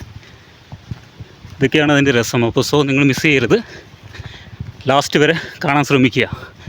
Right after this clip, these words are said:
സ്കിപ്പ് ചെയ്ത് ഓടരുത്. അമ്മാ, അപ്പോൾ കുറച്ച് നടന്ന് ടയേർഡായി. So, അപ്പോൾ ഞാൻ നേരത്തെ കാണിച്ചു തന്നില്ല അവിടെ രണ്ട് മൂന്ന് ടീ-, ആ, സ്റ്റോളൊക്കെ ഉള്ളത്. അവിടെ നിന്ന് ഒരു ബോട്ടിൽ വെള്ളമൊക്കെ കയ്യിൽ ക്യാരി ചെയ്യുന്നത് നല്ലതായിരിക്കും.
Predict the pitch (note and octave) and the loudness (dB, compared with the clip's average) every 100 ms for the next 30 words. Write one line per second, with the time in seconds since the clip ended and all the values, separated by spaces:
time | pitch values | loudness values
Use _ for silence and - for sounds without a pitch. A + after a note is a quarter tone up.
0 | - - D#3+ - F#3+ D#3+ D3+ C3 A#2 G2 | -14 -4 -4 0 2 4 4 4 2 0
1 | - - - - - - - - - - | -2 -4 -18 -18 -16 -18 -18 -16 -14 -12
2 | - - - E3 C#3+ D3 D#3 C#3+ D#3 D3+ | -12 -6 -2 2 2 4 4 4 2 0
3 | - G3+ - - - - - - - - | 2 0 0 -4 -16 -16 -16 -16 -18 -16
4 | - C#3 C#3+ E3+ C#3 D3 E3+ E3 E3+ D#3+ | -2 0 2 2 2 2 4 4 4 6
5 | F3 E3 F#3 E3+ F3+ G#3 F3+ F3 F#3 F#3+ | 6 6 6 4 4 4 4 4 4 4
6 | D3+ D3 D3+ D3+ E3 D#3 E3+ D#3+ D3+ D3 | 6 4 4 4 4 4 4 4 6 6
7 | D3 C3+ D#3+ D#3 F3 D#3 D#3 C#3+ - - | 4 4 2 4 4 4 2 0 -8 -10
8 | - - - - C#3+ E3+ E3+ D#3 F3 E3+ | -10 -10 -14 0 4 6 6 4 4 4
9 | D3+ E3 D#3+ E3 D#3 D#3+ D#3 D3 D3 D#3 | 4 4 4 4 4 4 4 4 4 4
10 | D#3 C#3 C3+ C#3 A2+ F#3+ | 4 4 4 2 -2 -4